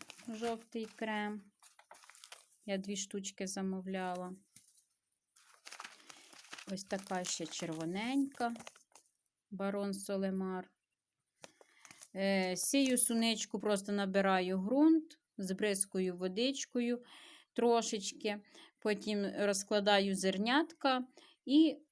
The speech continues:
знов збризкую. Я їх не присипаю землею,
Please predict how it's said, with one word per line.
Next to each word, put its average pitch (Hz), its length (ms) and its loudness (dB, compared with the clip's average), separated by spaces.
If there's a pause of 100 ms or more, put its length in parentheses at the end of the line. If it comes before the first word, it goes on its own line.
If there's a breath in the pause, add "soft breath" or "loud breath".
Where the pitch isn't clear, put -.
знов 240 400 2
збризкую. 190 840 0
Я 208 180 4
їх 294 300 4
не 214 200 0
присипаю 185 1080 0 (300)
землею, 170 800 -4